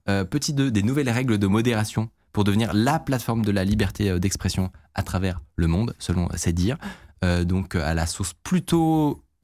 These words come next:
tendance libertarienne, euh, américaine. Euh, il veut lutter contre les bots, euh, que tous les humains soient des vrais humains,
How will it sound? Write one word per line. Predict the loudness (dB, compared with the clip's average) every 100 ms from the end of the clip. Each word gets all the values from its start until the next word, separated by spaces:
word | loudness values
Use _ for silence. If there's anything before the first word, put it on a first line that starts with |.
| -2
tendance | 0 2 0 0
libertarienne, | 0 0 0 0 2 2 2
euh, | 2
américaine. | 2 0 0 -4 -6 -12 -20 -12 -2
Euh, | 0 2 0 0 0 0 0 0 2 0 0
il | 0
veut | 2
lutter | 2 0 -2
contre | -2 -4
les | -4
bots, | -6 -10 -20 _ _ _ _ _ _ _ _ _ _ -20 _ -8
euh, |
que | -8 -8
tous | -4
les | -4 0
humains | -2 -2
soient | -4
des | -6
vrais | -2 0
humains, | -2